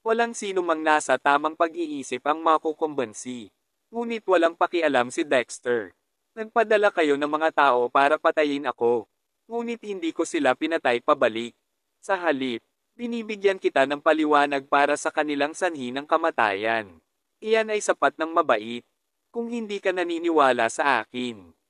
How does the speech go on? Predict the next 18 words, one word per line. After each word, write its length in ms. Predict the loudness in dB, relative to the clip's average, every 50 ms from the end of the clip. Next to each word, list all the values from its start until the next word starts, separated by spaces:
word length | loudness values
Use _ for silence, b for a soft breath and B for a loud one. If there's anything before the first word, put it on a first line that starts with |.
| _ _ _ _ _
sumunod 480 | -12 -8 -6 -4 -2 -2 -2 -4 0 0
ka 160 | 0 0 2
sa 320 | 0 0 2 2 2 0 -2
akin. 480 | -4 -6 -6 -6 -6 -8 -12 -18 -20 _ _ _ _ _
Papatayin 640 | 0 0 2 2 2 0 2 0 0 0 0 -2 0
ko 160 | 2 2 2
ang 80 | 2 2
lahat 320 | 0 0 2 2 0 0
ng 160 | -2 -6 -2
lumalaban 640 | 0 0 2 2 2 4 4 4 4 2 2 0 0
sa 320 | -2 -2 0 2 0 0
akin. 480 | -2 -6 -8 -8 -8 -8 -10 -12 -18 -20 _ _ _ _ _ _ _ _ _ 0
Sa 160 | 2 2 2
opisyal 480 | 2 0 -4 -8 0 2 2 2 4
na 80 | 4 4
auction 480 | 4 2 2 0 -4 -6 -6 -4 -4 -2
ng 80 | -2
Eurasia, 800 | 0 0 2 2 2 0 0 -2 -6 -2 0 2 2 2 0 -4